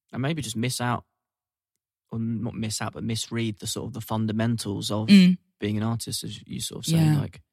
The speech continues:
Speaker 2: Much more commitment than a
Speaker 1: Yeah.
Speaker 2: weekly posting on Insta.
Speaker 1: They'll think that, "Oh, like,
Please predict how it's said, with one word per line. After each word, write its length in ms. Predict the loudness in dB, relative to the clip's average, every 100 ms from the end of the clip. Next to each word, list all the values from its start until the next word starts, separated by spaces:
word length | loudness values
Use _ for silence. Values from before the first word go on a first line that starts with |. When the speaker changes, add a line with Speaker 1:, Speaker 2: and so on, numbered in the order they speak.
| 2
Speaker 2:
Much 240 | 4 6
more 80 | 4
commitment 440 | 6 4 4 2
than 120 | 2 4
a 60 |
Speaker 1:
Yeah. 40 | 4
Speaker 2:
weekly 280 | 2 2 2
posting 420 | 2 2 2 2
on 80 | 2
Insta. 440 | 0 -2 -4 -6 -4
Speaker 1:
They'll 100 | -2
think 180 | 0 2
that, 80 | 2
"Oh, 80 | 4
like, 280 | 2 0